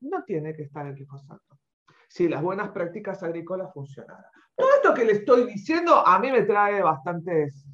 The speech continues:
me ha traído, y a colegas nos trae problemas, porque estamos hablando de,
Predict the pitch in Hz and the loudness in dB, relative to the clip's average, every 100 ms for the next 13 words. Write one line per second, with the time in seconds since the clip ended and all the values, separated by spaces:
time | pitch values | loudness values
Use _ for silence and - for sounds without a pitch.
0 | _ _ _ _ - _ 143 156 165 180 | _ _ _ _ -20 _ -6 0 0 0
1 | 160 185 208 208 196 190 160 156 156 165 | 0 2 4 4 4 2 2 0 0 0
2 | 262 185 - 151 143 131 147 240 233 139 | 0 -4 -8 -10 -8 -6 0 2 2 -2
3 | 120 127 135 170 170 156 151 165 165 135 | -6 -12 -10 -8 -8 -8 -6 -4 -4 -4
4 | - | -8